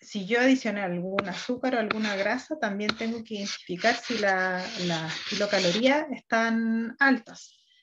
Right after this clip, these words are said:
Si están sobre doscientos setenta y cinco kilocalorías, también la debo etiquetar alto en kilocalorías. ¿Ya? Eh,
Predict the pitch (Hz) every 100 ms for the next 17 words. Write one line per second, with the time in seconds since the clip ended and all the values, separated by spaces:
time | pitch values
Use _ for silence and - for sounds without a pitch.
0 | _ - 208 - 220 226 240 233 240 220
1 | 196 - 240 240 - 208 196 190 175 -
2 | 277 311 381 - _ - - - 262 277
3 | 285 294 302 370 453 - - - - 202
4 | 214 226 233 233 233 226 226 233 240 -
5 | 226 226 240 240 233 226 226 226 226 -
6 | - _ - _ _ _ _ _ _ _
7 | _ 185 139 - - - - - - -
8 | - - _ _ _ _ _ _ _ 214
9 | 214 202 202 196 196 196 196 202